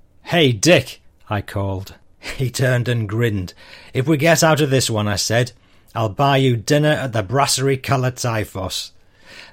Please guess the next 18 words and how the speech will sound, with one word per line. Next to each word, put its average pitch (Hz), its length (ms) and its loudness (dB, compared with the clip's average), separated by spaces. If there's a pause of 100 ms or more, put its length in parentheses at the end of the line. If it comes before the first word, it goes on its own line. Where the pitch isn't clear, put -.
This - 180 -4
was 113 140 -4
a 113 100 -4
reference 123 480 -4
to 110 180 -4
a 101 60 -2
meal 117 340 -2
we'd 95 220 -6
shared 98 460 -6
at - 180 -10
a 98 40 -10
place 110 540 -4
in 113 240 -4
Alex. - 580 -8 (720)
Dick 131 260 0
grinned 110 420 2
and 101 240 -4
nodded. 104 400 -4